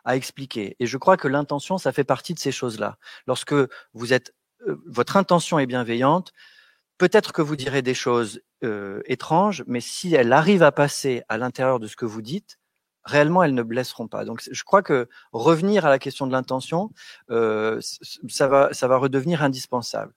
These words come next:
D'autre part, comme je vous l'ai dit, même si je pense qu'il faut, il faut rendre justice à l'intention, j'ai trouvé que j'étais insuffisamment précis et j'ai continué à re-, <laughs> regarder cette vidéo, euh,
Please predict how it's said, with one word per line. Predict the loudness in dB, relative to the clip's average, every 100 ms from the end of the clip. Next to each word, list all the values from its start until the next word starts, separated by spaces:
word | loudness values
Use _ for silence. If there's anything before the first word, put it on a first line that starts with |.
| _ -20 -20 -20 -20 _ _ 2
D'autre | 8 8 6
part, | 6 6 6
comme | -2 -4
je | -4
vous | -4
l'ai | -4
dit, | -2 -4 -6 _ -20 -20 _ _ _ _ _ _ _
même | -6 2 2 2
si | -2
je | -4
pense | 0 0 0
qu'il | -8
faut, | -4 -2 -2 -4 _ -20 -14
il | -12
faut | -4 2
rendre | 4 4 2
justice | 0 -10 -10 -4 -2
à |
l'intention, | -2 -4 -8 -8 -4 -4 -4 _ _ _ _ _ _ _ _ _ _
j'ai | -4 -2
trouvé | 4 4
que | 4
j'étais | 0 2 4
insuffisamment | 2 -2 -10 -4 -2 -2 -2
précis | -2 -2 -2 0
et | 2
j'ai | 0
continué | -2 -4 -2 -2 2 2 2 0
à | -2
re-, | 2 2 0 -2
<laughs> |
regarder | 4 4 4 0
cette | -2
vidéo, | -6 -4 -2 0 -2 -8 -20 -20 -20 _ _ -12
euh, | -6 -6 -6